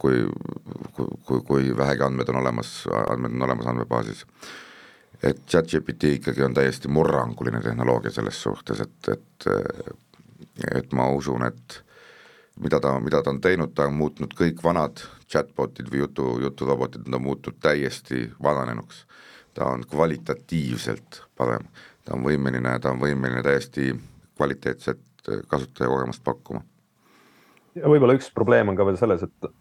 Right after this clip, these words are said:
Speaker 2: <clears throat> ettevõtted ei ole jõudnud oma, need, kes ka kasutavad chat G P T laadseid juturoboteid, et nad ei ole jõudnud oma andmebaase uuendada kõikvõimalike väga harva ette tulevate probleemidega,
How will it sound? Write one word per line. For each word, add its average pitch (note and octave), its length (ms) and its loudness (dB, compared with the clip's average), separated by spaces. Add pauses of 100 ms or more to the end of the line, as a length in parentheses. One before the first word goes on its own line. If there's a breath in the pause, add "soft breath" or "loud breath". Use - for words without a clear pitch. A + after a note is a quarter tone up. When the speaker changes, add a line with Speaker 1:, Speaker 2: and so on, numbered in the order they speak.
Speaker 2:
<clears throat> G2+ 260 2
ettevõtted F#2 480 2
ei F#2 80 6
ole F#2 180 6 (840 soft breath)
jõudnud F#2+ 480 6
oma, F2+ 220 2 (100)
need, G2+ 160 2
kes - 160 -4
ka G2 160 4
kasutavad G#2 480 2
chat - 220 2 (100)
G F2+ 160 -4
P - 240 -6
T A2 240 2
laadseid F2+ 600 4
juturoboteid, F2 680 2
et E2 80 -4
nad G2 160 2
ei G2+ 80 8
ole G2+ 160 8
jõudnud F#2 240 2
oma G2 160 4
andmebaase F#2+ 480 2
uuendada F2 480 0
kõikvõimalike F2+ 840 2 (500 soft breath)
väga G2 400 4
harva G2+ 540 6 (100)
ette A#2+ 240 2
tulevate A2+ 480 4
probleemidega, A#2 800 2